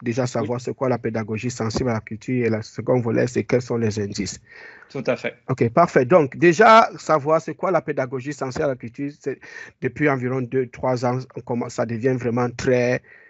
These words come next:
Speaker 1: on insiste dessus, dessus de plus en plus au niveau de l'éducation en Ontario. Pardon.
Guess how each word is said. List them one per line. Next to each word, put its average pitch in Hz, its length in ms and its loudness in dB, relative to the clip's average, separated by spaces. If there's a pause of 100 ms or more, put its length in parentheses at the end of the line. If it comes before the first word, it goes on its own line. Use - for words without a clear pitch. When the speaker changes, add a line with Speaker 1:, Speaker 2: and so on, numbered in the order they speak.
(160)
Speaker 1:
on 139 100 4
insiste 131 480 2 (140)
dessus, - 280 -12
dessus 113 280 -8
de 117 80 -4
plus 117 240 -2
en 104 80 -4
plus 143 320 -4 (260)
au 131 80 -4
niveau 120 240 2
de 117 100 0
l'éducation 113 540 -2
en 123 140 4
Ontario. 107 540 0 (1040)
Pardon. 123 260 6